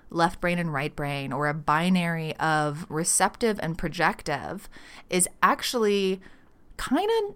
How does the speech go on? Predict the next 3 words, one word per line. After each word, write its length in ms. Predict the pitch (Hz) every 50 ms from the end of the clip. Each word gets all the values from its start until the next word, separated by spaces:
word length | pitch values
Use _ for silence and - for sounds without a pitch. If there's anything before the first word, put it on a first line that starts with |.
| - -
not 640 | 220 240 277 277 262 269 269 277 330 349 - - -
true. 920 | - - - 254 226 226 240 311 480 508 - - - - - - - - - - - - - - - - -
Um, 800 | 190 202 202 202 196 196 196 196 196 214 226 - 247 - 226